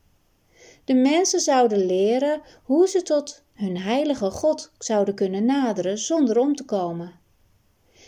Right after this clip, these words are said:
In Exodus vijfentwintig, vers één tot en met zeven,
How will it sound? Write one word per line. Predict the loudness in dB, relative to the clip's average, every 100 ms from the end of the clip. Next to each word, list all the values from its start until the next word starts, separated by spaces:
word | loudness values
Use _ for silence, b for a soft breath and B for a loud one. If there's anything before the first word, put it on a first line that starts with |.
| b
In | -4 -2
Exodus | -2 -2 0 0 0
vijfentwintig, | 0 0 2 2 0 2 2 2 0
vers | -4 -6 -2
één | 0 0 0
tot | -2 -2
en | -2
met | -2
zeven, | -2 -2 -2 -4 -10 -12